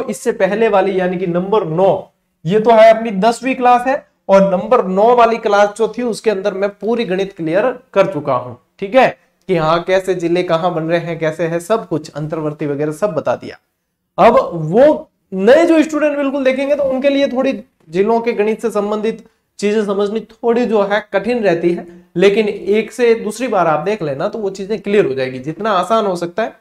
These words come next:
उतना आसान मैंने बनाया है। तो आज की इस class को शुरू करें। thumbnail वैसे बहुत बढ़िया और सटीक बना है, प्यारा सा बना है। चलिए शुरू करते हैं, ठीक है।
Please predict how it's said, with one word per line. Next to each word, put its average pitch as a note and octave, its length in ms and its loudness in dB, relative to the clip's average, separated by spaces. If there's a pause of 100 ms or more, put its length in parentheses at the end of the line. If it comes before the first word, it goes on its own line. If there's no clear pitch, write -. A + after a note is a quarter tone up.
(120)
उतना F3+ 220 -2
आसान F#3 280 0
मैंने E3+ 300 -2 (360)
बनाया F#3 460 4
है। - 120 -14 (400)
तो F3+ 60 4
आज F3+ 240 4
की A3+ 120 -4
इस G#3+ 120 -6
class G3+ 300 2
को A3 80 -10
शुरू A3+ 200 -8
करें। A#3 180 -4 (100)
thumbnail F#3+ 340 -4
वैसे G3 240 -4
बहुत E3+ 340 -6
बढ़िया F#3+ 280 0
और F3+ 180 0
सटीक F3+ 320 -8
बना E3+ 180 -2
है, F#3 140 -4
प्यारा E3 300 -2
सा F3 120 -6
बना D#3 200 -4
है। - 160 -8 (320)
चलिए F3+ 540 2 (100)
शुरू A#3 260 -2
करते A#2 260 -4
हैं, - 220 -14 (640)
ठीक F#3+ 160 -4
है। F#3+ 160 2